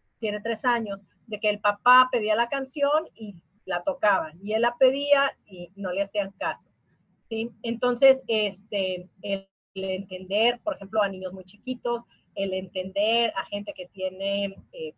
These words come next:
por ejemplo, un ceseo o que tartamudea, o, hay muchas, muchas cosas que a lo mejor hay que cuidar del lenguaje, no va a ser una interfaz tan,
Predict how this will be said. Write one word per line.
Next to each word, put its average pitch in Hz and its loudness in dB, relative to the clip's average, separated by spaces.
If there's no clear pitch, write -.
por - -16
ejemplo, - -14
un 202 -8
ceseo 254 2
o 190 -6
que 190 -4
tartamudea, 233 2
o, - -2
hay 233 -2
muchas, 285 -2
muchas 247 -4
cosas 262 -2
que 202 -6
a 208 2
lo 202 0
mejor 208 0
hay 233 0
que 262 -8
cuidar 226 0
del 233 -2
lenguaje, 226 -2
no 220 -4
va 233 0
a - -8
ser 240 -4
una 240 -4
interfaz 226 -6
tan, 170 -8